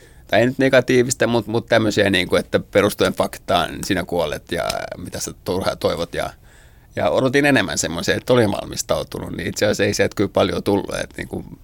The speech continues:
pari, pari kolme varmaan tämmöistä muistutusta sieltä sitten tuli ja oli makea nähdä, miten <laughs> muut niinku otti siitä itteensä myös, että mitä, mitä niinku, kai, kai Janne nyt tossa niinku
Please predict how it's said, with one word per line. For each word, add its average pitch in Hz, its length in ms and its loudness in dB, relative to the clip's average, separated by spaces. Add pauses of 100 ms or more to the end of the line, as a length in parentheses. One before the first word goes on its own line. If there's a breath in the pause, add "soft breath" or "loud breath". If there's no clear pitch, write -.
(360)
pari, - 260 -4 (120)
pari 101 160 -2
kolme 101 360 0
varmaan 76 300 -4
tämmöistä 76 460 -2 (240 soft breath)
muistutusta 104 680 0
sieltä 98 260 2
sitten 101 300 2
tuli 113 280 4
ja 85 120 0 (840 soft breath)
oli 95 180 -4
makea 98 320 -2
nähdä, 107 180 -2 (100)
miten - 240 -2 (140)
<laughs> 131 100 4
muut 107 240 2
niinku 107 220 0
otti 104 220 0
siitä 101 240 2
itteensä 110 420 2
myös, 107 280 2
että - 180 -6
mitä, - 260 -4
mitä - 200 -4
niinku, 95 280 -4 (380 soft breath)
kai, 101 300 -4
kai 98 360 -6
Janne 107 240 0
nyt 101 160 -4
tossa 113 260 0
niinku 107 240 -2